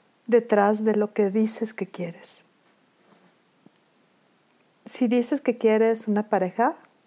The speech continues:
lo que quieres es que te, sentirte querida, por ejemplo, o quieres no estar sola porque decidiste que estar sola es terrible.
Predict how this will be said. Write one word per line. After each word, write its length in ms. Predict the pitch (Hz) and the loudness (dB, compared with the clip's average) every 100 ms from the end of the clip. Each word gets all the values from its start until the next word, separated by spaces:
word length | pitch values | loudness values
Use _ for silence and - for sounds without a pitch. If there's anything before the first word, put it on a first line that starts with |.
| _ - | _ -10
lo 100 | 220 | -6
que 140 | 226 | -4
quieres 380 | 233 226 247 240 | -2 0 -2 -2
es 280 | 220 - - - | -2 -4 -8 -6
que 140 | 208 | -6
te, 500 | 190 190 185 185 180 180 | -4 -6 -6 -4 -6 -6
sentirte 540 | - 185 208 - 214 | -6 -4 -4 -4 -8
querida, 400 | 190 185 202 226 | -6 -2 -2 -4
por 180 | - 190 | -8 -12
ejemplo, 560 | - 202 190 220 302 - _ _ _ - _ - - - _ _ - | -8 -10 -10 -8 -8 -10 _ _ _ -20 _ -20 -20 -20 _ _ -8
o 220 | 214 208 | -2 -2
quieres 460 | - 220 220 220 220 | 0 2 2 2 0
no 80 | |
estar 260 | 202 - 190 | -2 -2 -4
sola 420 | - 180 180 247 | -2 -2 0 -2
porque 240 | 254 196 185 | -4 -6 -4
decidiste 520 | 180 202 185 - 202 | -4 -6 -6 -6 -6
que 80 | 185 | -8
estar 260 | - 185 | -8 -10
sola 320 | - 185 185 | -6 -6 -4
es 260 | 180 - - - | -4 -8 -10 -8
terrible. 560 | 175 175 175 175 277 | -4 -4 -4 -6 -6